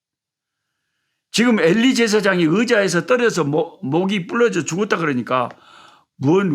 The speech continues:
의자에서 떨어져 사람이 목이 불러져 죽을 수 있는가?" 제가 앉아있는 이 의자가 아니고요. 여러분, 옛날에 대제사장이, 그 당시에는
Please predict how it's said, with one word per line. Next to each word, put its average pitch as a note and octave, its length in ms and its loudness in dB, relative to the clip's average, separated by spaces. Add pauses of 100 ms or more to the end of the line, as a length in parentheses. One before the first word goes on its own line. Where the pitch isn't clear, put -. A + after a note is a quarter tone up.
의자에서 D#3+ 440 -4
떨어져 F#3 300 -4
사람이 D3 340 -4
목이 B2 340 -6
불러져 A#2 300 -4
죽을 C#3 240 -6
수 C3+ 100 -10
있는가?" C#3 540 -2 (420)
제가 A3+ 380 2
앉아있는 F3+ 640 0
이 F3 60 0
의자가 E3+ 540 -2
아니고요. A#2 1080 -4
여러분, D#3 460 -2 (1300)
옛날에 A3 460 2
대제사장이, G3+ 1040 0
그 D3+ 100 -4
당시에는 F#3 560 -2